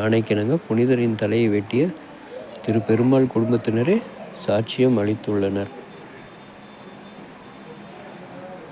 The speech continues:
ராமநாதபுர சேதுபதியின் ஆணைக்கு இணங்க புனிதரின் தலையை வெட்டிய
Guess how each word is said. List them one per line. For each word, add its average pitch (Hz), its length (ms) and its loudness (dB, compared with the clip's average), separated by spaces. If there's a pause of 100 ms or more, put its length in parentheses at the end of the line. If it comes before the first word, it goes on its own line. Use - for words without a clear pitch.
(1300)
ராமநாதபுர 127 840 6 (100)
சேதுபதியின் 113 580 6
ஆணைக்கு 113 460 4
இணங்க 107 480 6
புனிதரின் 127 540 6
தலையை 117 320 6
வெட்டிய 110 480 4